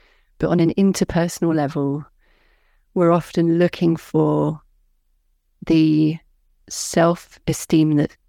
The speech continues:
is missing in other people's reactions to us, in social esteem, in the, in, in what we're afforded from other people and how they see us, or how we have c-, been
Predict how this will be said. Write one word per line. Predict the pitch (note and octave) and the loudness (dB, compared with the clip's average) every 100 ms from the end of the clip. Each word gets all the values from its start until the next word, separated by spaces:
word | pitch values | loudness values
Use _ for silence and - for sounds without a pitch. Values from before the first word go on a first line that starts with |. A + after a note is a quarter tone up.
| _ _ _ - | _ _ _ -4
is | C#3+ | 0
missing | E3 F3 - D#3 D3 D3+ D#3+ - _ _ _ _ _ _ _ - | 0 0 0 -2 0 -2 -2 -8 _ _ _ _ _ _ _ 0
in | F3 | 2
other | E3 D#3+ D#3+ | 4 2 0
people's | - D#3 - - D#3 - - - - | 0 -2 -2 -4 -6 -8 -16 -14 -4
reactions | D3+ - - - D#3+ | -2 -4 -8 -8 -8
to | - D3 | -4 -4
us, | C#3+ D3+ - - | -4 -8 -8 -2
in | D#3 | -2
social | - - D#3 - - | 0 0 0 0 -2
esteem, | D3 - D3+ F3 E3 D#3+ | -4 -4 -2 0 -2 -4
in | E3 E3 | 0 2
the, | E3 D3+ - | 2 0 -2
in, | D3+ D3+ D#3 - | -2 -2 -2 -2
in | D#3+ | 0
what | D#3+ | 2
we're | E3 | 0
afforded | D#3+ - D#3+ D3+ | 0 0 2 0
from | - D3+ | 0 0
other | D3 | 0
people | - D#3 - | -2 -4 -2
and | D#3 | -4
how | - D3+ | -2 -2
they | D3 D3+ | -2 -2
see | - D#3+ D3+ | -2 -2 -2
us, | D3 - | -4 -6
or | D3 | -6
how | C#3+ D#3 | -4 -4
we | D#3 F#3 G#3 F#3 - | 0 0 0 -2 -4
have | E3+ - | -6 -4
c-, | D#3+ - | -8 -4
been | D#3 D3+ D#3 | 0 2 0